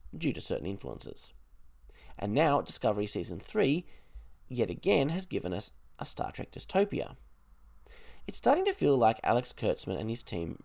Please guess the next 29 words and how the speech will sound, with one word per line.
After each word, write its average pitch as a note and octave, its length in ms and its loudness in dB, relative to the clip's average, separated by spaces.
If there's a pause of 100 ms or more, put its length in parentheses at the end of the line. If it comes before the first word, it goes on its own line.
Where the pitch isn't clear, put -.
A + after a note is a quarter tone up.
(100)
really - 260 -2
like G2+ 300 -2
dystopia, D2 600 -2 (580)
and F3+ 100 2
are G3 40 4
not - 200 2
actually - 400 0
that B2 320 2
enamored G2 460 -2
with A#2+ 100 -2
the C3 80 -2
traditional A2+ 480 -2
utopian G2 680 -4
view - 180 -8
of - 80 -6
Star A#2+ 240 2
Trek. - 300 -12 (1200)
Deep C#4+ 180 6
Space - 380 2
Nine C#3 300 4
actually G#2 320 -2
pushed - 340 -6
against F#2+ 400 -4 (220)
the - 60 -8
utopia G2 460 0
a D#2 40 -2
bit - 180 -2
as D#2+ 160 -6
well, G2+ 380 0